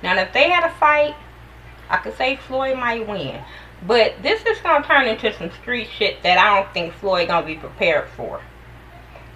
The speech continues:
You gonna have to have goons around you at all fucking times with your reckless ass mouth. That's all I'm saying. Um,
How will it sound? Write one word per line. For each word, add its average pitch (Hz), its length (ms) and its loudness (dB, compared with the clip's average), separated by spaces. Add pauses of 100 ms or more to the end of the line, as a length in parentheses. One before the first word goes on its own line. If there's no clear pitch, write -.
(320)
You 233 100 -4
gonna 269 160 6
have 233 100 6
to 240 60 -4
have 202 300 8
goons 214 260 2
around 185 300 2
you 175 100 -2
at 165 140 4
all 196 200 8
fucking 202 280 -2
times 165 320 0
with 147 160 -10
your 147 100 2
reckless - 340 -2
ass - 300 -2
mouth. - 280 -8 (220)
That's - 220 0
all 113 220 -2
I'm 139 160 -6
saying. - 320 -14 (680)
Um, 170 580 2